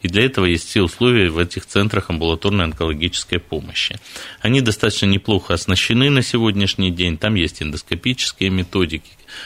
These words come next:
а, в большинстве из них есть компьютерные томографы и, э, все условия для вот постановки диагноза. Кроме того, в этих же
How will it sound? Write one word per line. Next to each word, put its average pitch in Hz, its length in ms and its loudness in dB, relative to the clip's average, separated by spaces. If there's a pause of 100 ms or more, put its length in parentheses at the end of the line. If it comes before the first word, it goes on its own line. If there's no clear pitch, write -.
(120)
а, 85 200 2
в 80 60 -4
большинстве 98 480 0
из 87 100 2
них 82 240 -4
есть 80 200 -2
компьютерные 98 680 0
томографы 82 800 -2 (420)
и, 95 300 4
э, 90 300 2
все - 200 0
условия 110 540 2
для 82 260 0
вот 85 260 -2
постановки - 580 -4
диагноза. 78 600 -4
Кроме 147 240 0
того, 120 340 2
в 98 60 4
этих 104 260 2
же 85 220 0